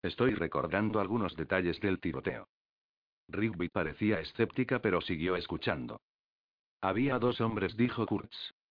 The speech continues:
La detective cruzó los brazos delante de su pecho.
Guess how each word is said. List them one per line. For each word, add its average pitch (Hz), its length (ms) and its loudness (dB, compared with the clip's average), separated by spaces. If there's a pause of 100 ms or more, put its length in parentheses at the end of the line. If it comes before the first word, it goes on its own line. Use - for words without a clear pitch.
(640)
La 98 180 2
detective 92 580 0
cruzó 95 340 0
los 80 200 -4
brazos 101 320 0
delante 101 400 2
de 90 100 -2
su 95 180 -4
pecho. - 380 -4